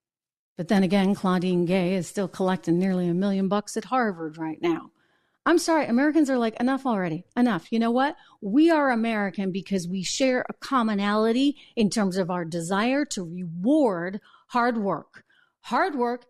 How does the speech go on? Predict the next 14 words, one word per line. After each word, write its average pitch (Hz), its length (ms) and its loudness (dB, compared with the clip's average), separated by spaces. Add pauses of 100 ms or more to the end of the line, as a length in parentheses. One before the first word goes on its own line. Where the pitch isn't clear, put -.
in 170 180 -4
this 294 180 2
country, 196 560 -4 (240)
and 330 180 6
yes, 165 340 0
a 170 80 -8
little 254 400 0
luck, 175 280 -2
okay? 220 260 -2
I'm 226 100 2
not 220 160 0
gonna 208 200 0
deny 196 400 2
that. 165 260 2